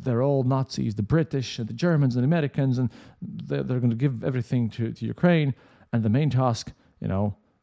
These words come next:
is just to cause maximum damage to Russian Federation. And that, I quote here, "Yes, we can respond to Kiev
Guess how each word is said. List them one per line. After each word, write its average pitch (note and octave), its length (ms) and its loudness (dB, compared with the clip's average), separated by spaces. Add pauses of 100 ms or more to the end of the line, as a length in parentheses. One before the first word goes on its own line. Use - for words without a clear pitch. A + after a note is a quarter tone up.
(180)
is G#2+ 180 0
just - 340 -6 (200)
to - 80 -10
cause A2+ 260 -2
maximum A2+ 380 0
damage A2+ 240 0
to - 80 -8
Russian A#2 200 -4
Federation. A#2 580 -4 (600)
And A2 180 0
that, G2+ 240 -2
I A2 100 -4
quote A#2 240 -6
here, G2+ 240 -6 (160)
"Yes, D#3 300 -2
we C3 120 -2
can A2+ 140 -2
respond D#3 460 0
to B2+ 60 -8
Kiev C#3+ 380 -4